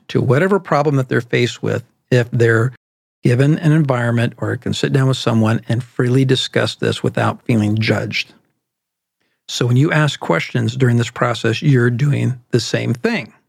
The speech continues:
Also, if you remember, I talked about the whole mind reading thing. Like, you really don't know what's going on, so you need to ask questions to draw that out. Also, asking questions will allow your team member to develop their own answers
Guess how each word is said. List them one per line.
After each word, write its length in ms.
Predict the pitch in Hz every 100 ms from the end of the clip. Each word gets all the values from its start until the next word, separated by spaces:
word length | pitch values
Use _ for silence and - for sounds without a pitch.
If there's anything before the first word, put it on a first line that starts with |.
| _ _ _ -
Also, 380 | 160 233 160
if 120 | 139 151
you 60 |
remember, 320 | 143 131 135
I 60 | 135
talked 260 | - 131 135
about 180 | 131
the 60 | 110
whole 160 | 143 131
mind 340 | 123 180 170
reading 220 | 120 113
thing. 320 | 110 120 107 - _ _ _ _
Like, 220 | - 110 131
you 160 | 208
really 240 | 196 202 175
don't 260 | 170 156
know 300 | 156 170 131
what's 340 | 117 117 160 -
going 240 | 156 135
on, 400 | 135 117 110 113 _ _ _ -
so 120 | -
you 140 | 120
need 320 | 120 127 139 131
to 140 | -
ask 300 | 131 131 -
questions 520 | - 127 - 117 131
to 120 | - 113
draw 320 | 113 107 107
that 180 | 123 143
out. 400 | 208 - - - _ _ _ _ _ _ _ _ _ _ _ -
Also, 580 | 139 185 - 123 117 - _ -
asking 440 | 131 131 - 170
questions 500 | - 135 - 135 123
will 160 | 123 110
allow 300 | 110 117 127
your 160 | 135
team 340 | 135 - 127 120
member 240 | 113 113
to 180 | 110 113
develop 500 | 101 120 120 135 _ -
their 240 | 135 123
own 160 | 147 131
answers 480 | 135 139 170 170